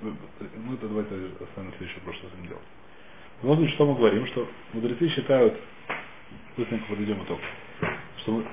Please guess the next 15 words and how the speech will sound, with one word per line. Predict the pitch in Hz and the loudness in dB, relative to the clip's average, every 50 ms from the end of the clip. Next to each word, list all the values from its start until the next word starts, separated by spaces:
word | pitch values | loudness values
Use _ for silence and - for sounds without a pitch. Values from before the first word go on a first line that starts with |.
| 107 107 | -2 4
у | 117 | 8
нас | 139 147 143 - | 8 8 8 6
есть | 127 123 - | 0 -2 0
спор. | - 135 117 95 95 - - - - - - - - - - - - - - - - - - - - - - - - - - - - - - - - - - - | 4 6 6 6 4 0 -8 -14 -16 -16 -16 -14 -14 -14 -14 -14 -16 -18 -18 -18 -18 -18 -18 -16 -16 -14 -14 -14 -14 -14 -14 -14 -14 -12 -8 -8 -8 -6 -4 -2
У | 104 | 2
нас | 113 127 127 123 123 | 4 4 4 4 4
есть | 113 107 107 - - - | 2 2 2 0 2 8
спор, | 147 151 131 123 139 143 - - - - - - - - - - - - - - - - | 10 12 12 12 12 8 4 -2 -12 -14 -16 -18 -18 -16 -16 -14 -14 -12 -10 -8 -2 2
шутфус | - 147 143 - 123 113 - - - - | 2 2 2 2 -2 -2 -2 -4 -10 -8
евреев. | 101 98 101 107 110 113 92 87 85 - - - - - - - - - | -4 -2 0 4 6 6 6 6 4 0 -6 -14 -16 -18 -18 -14 -8 -4
Если | 113 110 - - | -4 -4 -2 -2
у | 110 | 0
меня | 113 120 120 | 0 2 4
есть, | 113 107 104 107 - - - - - - - | 4 4 2 0 -2 -12 -16 -16 -16 -14 -12
э, | 101 101 95 87 92 95 92 90 82 78 - - | -10 -8 -8 -6 -6 -6 -6 -6 -6 -8 -8 -10